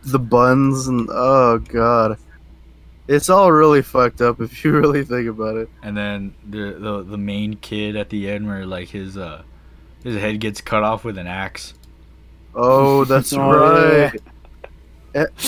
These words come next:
Speaker 1: what a weird thing, dude. The fucking food beats him up, basically.
Speaker 2: Yeah.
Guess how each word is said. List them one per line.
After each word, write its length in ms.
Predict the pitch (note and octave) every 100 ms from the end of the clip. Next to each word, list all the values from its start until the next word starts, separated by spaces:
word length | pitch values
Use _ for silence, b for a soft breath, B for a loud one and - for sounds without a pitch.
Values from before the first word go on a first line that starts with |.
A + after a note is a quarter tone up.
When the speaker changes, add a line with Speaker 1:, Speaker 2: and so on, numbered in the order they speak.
| -
Speaker 1:
what 180 | E3 A3
a 160 | C#4
weird 360 | F3+ F3 G#3 F3 - -
thing, 320 | D#3+ D#3 C#3+
dude. 220 | C3+ C3+
The 100 | C3+
fucking 600 | - E3 E3 G#3 G3 D3+
food 760 | - - C#3 D#3 D#3 E3 C3 A#2
beats 340 | C3+ D3 -
him 160 | C#3 B2+
up, 240 | B2+ A2+
basically. 520 | A2 A2 - - D#3
Speaker 2:
Yeah. 260 | A#2+ A2 G2